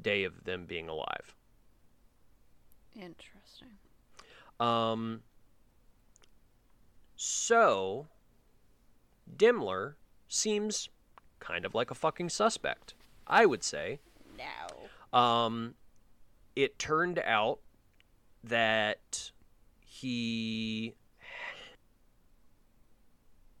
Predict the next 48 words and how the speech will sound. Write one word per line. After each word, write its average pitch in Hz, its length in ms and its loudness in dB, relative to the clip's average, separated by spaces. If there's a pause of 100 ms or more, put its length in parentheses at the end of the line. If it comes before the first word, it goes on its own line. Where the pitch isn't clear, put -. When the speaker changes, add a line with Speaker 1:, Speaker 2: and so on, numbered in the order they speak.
(180)
Speaker 1:
oh, 202 180 12
yeah, 143 320 6
no, 165 240 4
it 151 140 6
was, 143 260 0
um, 123 540 2
yeah, 135 240 0 (120)
okay, 120 280 -2
so, 139 220 4
yeah, 127 200 4
people 170 300 -2
were 160 80 4
suspicious - 580 -2
of 110 100 -4
him. 110 160 -2
It 110 40 0
was 117 120 0
just 113 140 -4
the 113 80 -2
way 101 180 0
that 95 280 -4
I 95 120 -4
worded 87 360 -8
it 90 120 -8
for 95 120 -12
some 92 200 -10
reason. 87 300 -10
Um, 104 360 -4 (180)
people 196 200 2
were 165 80 4
suspicious 170 560 2
of 117 100 -2
him, 113 200 -2
of 104 80 -2
not 117 340 2
immediately 120 720 0
seeing 110 340 -4
this 104 140 -6
child 104 360 4
and 101 120 -8
being 98 180 -6
like, 95 240 -6
"We 113 100 -4
need 110 180 -4
to 101 60 -12
get 90 140 -8
you 92 160 -10
help." - 300 -12